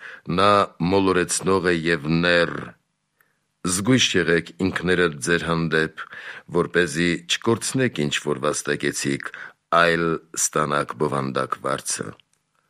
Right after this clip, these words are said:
Ամեն ոք, ով առաջ է անցնում և չի մնում Քրիստոսի վարդապետության մեջ, չի ճանաչում Աստծուն։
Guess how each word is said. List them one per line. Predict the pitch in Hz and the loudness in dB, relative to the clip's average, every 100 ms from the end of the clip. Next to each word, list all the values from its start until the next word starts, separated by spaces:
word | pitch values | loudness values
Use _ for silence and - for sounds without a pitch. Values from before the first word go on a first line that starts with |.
| _ _ _ 85 | _ _ _ 0
Ամեն | 85 87 98 101 92 | 0 2 2 0 2
ոք, | 98 104 - - - - - _ | 2 2 0 -12 -14 -20 -20 _
ով | - 101 | 0 4
առաջ | 101 98 101 | 6 6 4
է | - 98 | 4 2
անցնում | 95 90 - 95 90 | 2 -2 -2 0 2
և | 95 | 0
չի | - - 117 | 0 2 4
մնում | 113 110 | 4 2
Քրիստոսի | 107 107 101 - 101 - 101 | 0 0 0 2 0 2 2
վարդապետության | 95 - 92 87 85 82 85 82 76 | 2 2 0 0 -2 -2 0 0 0
մեջ, | 73 69 - - - - | -2 -2 -2 -6 -8 -18
չի | - - 127 | -4 0 2
ճանաչում | 80 71 71 - 73 69 | 2 0 -2 -2 -4 -4
Աստծուն։ | 71 - - 62 | -2 -4 -6 -8